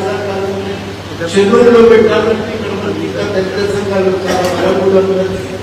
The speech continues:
అందరం కలిసి చెన్నూరులో కూడా ఒక మీటింగ్ పెడదాం, ప్రతి దగ్గర కూడా ఒక మీటింగ్ పెడదాం, ముఖ్యమైన కార్యకర్తలందరినీ దానికి ఆహ్వానిద్దాం.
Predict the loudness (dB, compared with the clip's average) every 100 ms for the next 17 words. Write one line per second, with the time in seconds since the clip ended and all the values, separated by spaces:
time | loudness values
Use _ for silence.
0 | -8 -6 0 4 4 4 2 0 -2 -4
1 | -4 0 0 2 4 4 4 0 -2 -2
2 | -2 -2 -4 -4 -4 -6 -6 -8 -10 -12
3 | -6 -4 -2 -2 0 2 4 4 2 4
4 | 4 4 0 -4 -4 -6 -4 -4 -4 -4
5 | -6 -8 -10 -8 -2 0 2 2 2 0
6 | 0 -2 -4 -4 -6 -6 -4 -4 -4 -6
7 | -6 -6 -6 -6 -6 -6 -6 -6 -6 -6
8 | -6 -6 -6